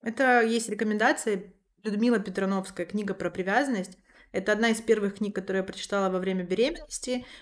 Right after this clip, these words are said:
потом ее перечитывала несколько раз, и вот там она так и обращается ко всем, что отстаньте от своего ребенка вообще. Ну и, и правда, надо на себя фокус. Очень хочется, чтобы просто в обществе появлялось действительно как можно больше осознанных родителей,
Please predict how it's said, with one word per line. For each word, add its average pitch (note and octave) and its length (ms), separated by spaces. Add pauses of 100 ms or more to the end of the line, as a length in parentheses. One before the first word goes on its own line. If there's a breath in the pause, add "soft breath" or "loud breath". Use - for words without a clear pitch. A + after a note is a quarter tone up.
потом G3+ 240
ее F#3+ 100
перечитывала F#3+ 520
несколько F#3+ 520
раз, D4+ 300
и F#3+ 40
вот F#3+ 120
там B3 180
она G#3+ 160
так G#3+ 260
и G#3 40
обращается F#3+ 580
ко F#3 120
всем, F3+ 200
что - 120
отстаньте C#4 360
от F3+ 80
своего F#3+ 280 (280)
ребенка F#3 640
вообще. F#3+ 500 (540 loud breath)
Ну A#3 180
и, A3 220
и A#3 60
правда, A#3+ 400 (440)
надо A3+ 280
на A#3+ 120
себя A#3 400
фокус. C4+ 560 (120)
Очень C#4+ 260
хочется, C#4 380
чтобы G3+ 260
просто G#3 360
в G#3 60
обществе G#3 400
появлялось F#3+ 720
действительно F#3+ 580
как F3+ 180
можно F#3 260
больше F3+ 320
осознанных F3+ 540
родителей, C4 640